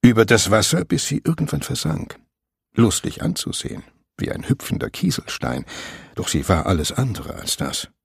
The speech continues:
Zuerst brachte sie eine unheilverkündende Stille, dann kam die Zerstörung. Die Detonation hatte ein gewaltiges Loch in die Mauer gerissen.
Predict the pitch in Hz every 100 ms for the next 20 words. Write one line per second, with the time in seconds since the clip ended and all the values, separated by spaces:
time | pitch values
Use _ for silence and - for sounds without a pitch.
0 | _ _ _ - - - - 123 - 143
1 | 135 - 131 147 127 127 131 104 131 131
2 | - 127 113 - - - - - - -
3 | _ - - - - 110 107 - 120 110
4 | 113 110 - 120 - 151 123 - - -
5 | - _ _ _ _ - 85 107 107 98
6 | - 160 90 101 101 82 87 87 117 131
7 | 110 90 - - - - - - 53 -
8 | - 67 - -